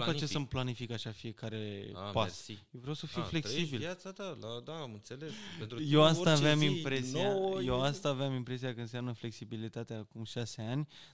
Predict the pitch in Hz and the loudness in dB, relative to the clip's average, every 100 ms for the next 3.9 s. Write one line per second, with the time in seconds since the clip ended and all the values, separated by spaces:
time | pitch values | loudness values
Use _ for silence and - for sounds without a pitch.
0 | - 131 120 123 - 139 - 127 - 117 | -8 -4 -2 -2 -2 -2 -2 -8 -8 -8
1 | 120 117 139 135 120 113 120 120 - 117 | -6 -4 -6 -6 -6 -6 -4 -4 -6 -8
2 | 117 110 107 131 143 123 113 127 113 - | -6 -6 -6 -6 -6 -8 -8 -10 -10 -14
3 | 107 139 143 185 175 - 120 117 131 | -12 -8 -6 -4 -4 -4 -4 -2 -6